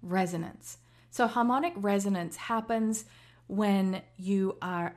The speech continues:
actively aligning, and we all as organic matter have the power to align with specific frequencies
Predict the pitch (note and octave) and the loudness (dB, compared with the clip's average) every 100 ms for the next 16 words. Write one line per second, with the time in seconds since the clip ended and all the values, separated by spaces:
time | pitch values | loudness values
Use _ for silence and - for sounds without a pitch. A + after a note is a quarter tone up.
0 | - G3+ A3 - A3+ A3 A3+ A3 G#3+ - | -6 -6 -6 -4 -4 -2 0 0 -2 -4
1 | G3 F#3+ G3 G3 G3 E3 - G#3+ A3+ A3 | -2 0 0 2 0 -2 0 2 2 0
2 | A3+ B3 B3+ G3 F#3+ F3+ F#3+ F3 F3 F#3 | -2 0 -2 -4 -4 -4 -4 -4 -4 -2
3 | G#3 - - - G3 G#3+ G#3 F3 E3 G#3+ | -4 -8 -20 -6 2 2 2 -2 -6 -6
4 | - _ - - - - F#3 F#3 G3 A3+ | -12 _ -20 -20 -20 -4 0 0 -2 -6
5 | - F#3 F3+ F#3 F#3+ - G#3 G#3 G3+ G3 | -4 -2 -2 -4 -6 -4 -4 -4 -2 -2
6 | F#3 F3 F3 G3+ G3+ G3+ - G#3+ - F3+ | -2 -2 0 0 0 -4 -8 -6 -6 -6
7 | F#3 - - C4+ C4+ A#3+ G3 - D#3+ A2+ | -8 -10 -8 -6 -4 -6 -6 -6 -6 -6
8 | - | -10